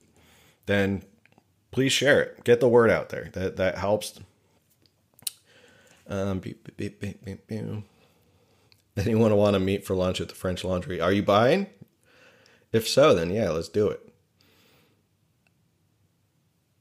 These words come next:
Mm-mm-mm-mm-mm. Which candidates are going to take on S B one forty-five? Probably all Republicans.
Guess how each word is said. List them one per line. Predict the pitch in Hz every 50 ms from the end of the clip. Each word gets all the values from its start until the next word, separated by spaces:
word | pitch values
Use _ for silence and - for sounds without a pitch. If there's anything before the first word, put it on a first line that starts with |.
| _ _ _ _ _ _ _ _ _ _ _ _ _ _ _ -
Mm-mm-mm-mm-mm. | 90 - - - 87 - - 98 - - _ - 107 104 101 - _ - 120 120 117 117 117 117 117 113 110 - _ _ _ _ _ _ _ _ _ _ _ _ _ _ _ _ _ _ _ _ _ _
Which | - 139 151 156 -
candidates | - 139 127 123 123 120 -
are | 104
going | 85 98 101 104 104 101
to | - -
take | - - 101 104 101 90 -
on | 90 90 90 90 87
S | - 95 95 87
B | - - - 90 92 90
one | 78 85 87 87 90
forty-five? | - - 90 82 76 - 85 87 82 - - - _ _ - - - - - _ - - _ _ _ _ _ _ _ _ _ _ _ _ _ -
Probably | - 135 131 127 113 101 95 85 -
all | - 101 110 107
Republicans. | 95 90 - - 127 135 110 - - 76 82 98 107